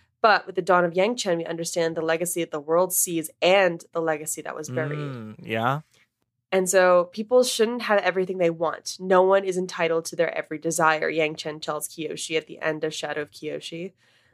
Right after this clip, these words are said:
Speaker 1: Yang Chen's greatest mistake was trusting people to uphold their deals with the spirits, trusting that people would be wise and understanding as she was. Yang Chen didn't see that some weren't until it was too late. Where the Kiyoshi novels had a clear undercurrent of humorous, dramatic irony, the young,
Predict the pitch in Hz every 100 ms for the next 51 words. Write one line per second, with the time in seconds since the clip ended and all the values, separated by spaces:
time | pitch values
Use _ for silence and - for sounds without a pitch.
0 | _ 196 208 214 254 233 208 185 196 208
1 | 180 - 170 170 170 - 185 - 214 202
2 | 185 185 - 175 175 185 175 180 175 170
3 | 160 156 156 - - - - - - -
4 | - _ _ - - 208 214 - 175 170
5 | 170 170 - 180 180 175 165 165 160 175
6 | 170 185 170 170 - 165 165 170 - 220
7 | 185 - - - _ _ _ _ - 196
8 | 226 247 247 240 220 214 208 196 196 -
9 | - 185 175 175 175 - 175 175 175 170
10 | 170 - 175 170 - _ - _ _ _
11 | _ - - _ - 196 190 214 277 381
12 | 320 262 214 208 208 190 - 202 196 202
13 | 202 - 190 185 170 170 - 196 196 190
14 | - 175 165 165 - 202 214 175 160 185
15 | 180 175 175 180